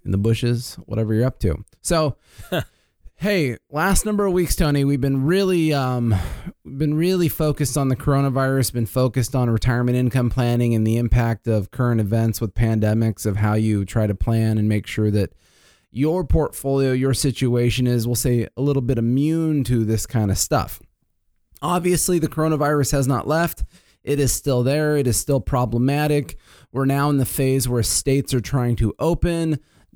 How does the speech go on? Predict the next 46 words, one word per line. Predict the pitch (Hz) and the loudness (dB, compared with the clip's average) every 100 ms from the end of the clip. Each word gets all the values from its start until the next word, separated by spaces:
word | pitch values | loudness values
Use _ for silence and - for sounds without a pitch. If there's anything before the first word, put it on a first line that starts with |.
| _ | _
Obviously, | 110 123 123 - 127 | -2 2 2 2 0
there's | 117 110 101 - - | 2 0 -2 -8 -2
concerns | 147 117 127 127 123 | 0 2 0 2 0
about, | 110 117 113 104 - | 2 2 2 0 -2
you | 113 | -2
know, | 110 107 - - | 0 -2 -6 -14
the | 95 107 | -6 -2
second | 110 - 127 127 110 | -2 0 0 0 -2
wave, | 127 143 139 131 107 | 0 0 0 0 -2
the | 117 | -2
reoccurrence | 104 113 110 107 98 101 - 143 139 135 | 0 2 2 0 0 -2 -2 0 0 0
of | 139 120 | 0 -2
the | 131 | -2
coronavirus. | 143 135 127 135 131 127 - - | 0 0 0 0 2 0 -2 -2
Obviously, | 123 123 117 131 | 0 0 0 0
we're | 123 117 | 0 0
gonna | 117 107 | 0 0
see | 120 | 2
what's | 110 98 | 0 0
gonna | 110 101 | -2 0
happen | 101 107 - 107 | 2 2 0 0
there. | 107 107 107 - _ - | 0 0 -2 -6 _ -6
It's | 95 | -4
still | - 127 120 | -2 0 2
an | 117 | 2
unknown. | 107 104 98 90 87 - _ - | 2 2 2 0 -4 -10 _ -4
California, | 131 127 - 123 127 127 123 | 0 0 -2 -2 0 0 2
they, | 120 120 - _ | 2 0 -6 _
at | 113 95 | -2 0
least | 120 - | 0 0
in | 110 | 0
our | 113 | 0
county | - 117 113 110 | 0 0 0 0
here, | 120 120 | 2 2
they | 110 | 0
keep | - 120 - | -2 -4 -2
extending | 101 - 120 120 117 117 | -4 -2 0 0 2 0
it. | 117 107 | 0 -2
So | - | -2
now | 110 110 | 0 2
we're | 113 | 0
extended | 104 - 110 110 104 | -2 -4 0 0 0
to | |
basically | 90 110 107 107 - 104 | 0 0 0 -2 -2 -2
June | 92 101 101 | 0 0 0
first. | - 208 190 175 - | 0 0 0 -2 -4